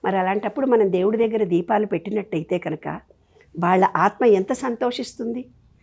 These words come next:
ఆ ఇంట్లో ఉండే నెగిటివిటీ అంతా పోతుంది కదా. దీపం కంపల్సరీ పెట్టాలి. తీర్థయాత్రలకు వెళ్ళకూడదు, కొత్త బట్టలు కట్టుకొని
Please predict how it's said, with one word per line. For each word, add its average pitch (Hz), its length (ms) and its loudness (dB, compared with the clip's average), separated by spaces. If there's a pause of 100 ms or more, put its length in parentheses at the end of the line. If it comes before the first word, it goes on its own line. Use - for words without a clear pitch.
(120)
ఆ 190 120 6
ఇంట్లో 202 340 12
ఉండే 233 220 10
నెగిటివిటీ 214 480 2
అంతా 208 240 0
పోతుంది 214 460 2
కదా. 226 200 -2 (340)
దీపం 170 260 2
కంపల్సరీ 185 580 -2
పెట్టాలి. 170 420 -10 (460)
తీర్థయాత్రలకు 208 840 0
వెళ్ళకూడదు, 160 440 -4 (360)
కొత్త 202 260 -2
బట్టలు 247 460 0
కట్టుకొని 214 480 -2